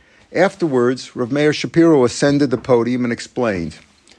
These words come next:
"I will tell you a simple story. When I was newly married, we lived with my in-laws. My father-in-law took me on a tour of his properties.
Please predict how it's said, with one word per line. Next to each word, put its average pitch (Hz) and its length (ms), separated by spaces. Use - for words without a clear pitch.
"I 190 160
will 185 180
tell 180 320
you 180 160
a 151 60
simple 151 400
story. 104 580
When 156 120
I 185 140
was 185 220
newly 185 300
married, 127 480
we 127 180
lived 147 280
with 151 180
my 143 120
in-laws. 110 580
My 110 140
father-in-law 143 720
took 160 280
me 156 120
on 131 100
a 127 60
tour 156 400
of 127 80
his 139 100
properties. 123 840